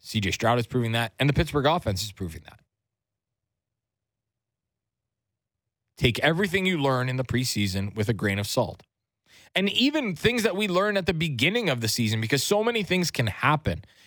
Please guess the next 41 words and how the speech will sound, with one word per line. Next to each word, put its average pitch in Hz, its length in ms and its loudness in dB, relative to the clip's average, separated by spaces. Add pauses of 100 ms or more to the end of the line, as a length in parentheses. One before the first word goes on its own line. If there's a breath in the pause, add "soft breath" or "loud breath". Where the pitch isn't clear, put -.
(100)
And 175 100 2
I 202 120 2
know 233 240 2
it's 208 160 -2
a 190 40 2
week-to-week 147 680 0
league, 113 240 2
and 123 100 2
it 127 100 -4
feels 156 460 0 (260)
more 151 400 4
like 135 300 0
that 120 180 2
now 110 360 2
than 104 180 0
it 101 140 -2
ever 95 220 2
has. 90 540 -2 (760)
But 139 560 2
especially 120 400 2
this 123 240 0
year, 85 100 -6
because 95 460 -2
there's 98 240 0
just - 320 -2
so 135 180 2
much 110 240 -4
parity 117 420 0
in 85 120 -10
the 85 80 -14
league. 104 340 -2 (840)
And 120 120 2
teams 139 220 0
that 127 140 0
you 107 80 2
thought 127 280 2
were 123 80 2
gonna 120 160 0
be 113 140 -4
great 110 320 0
aren't. 110 400 0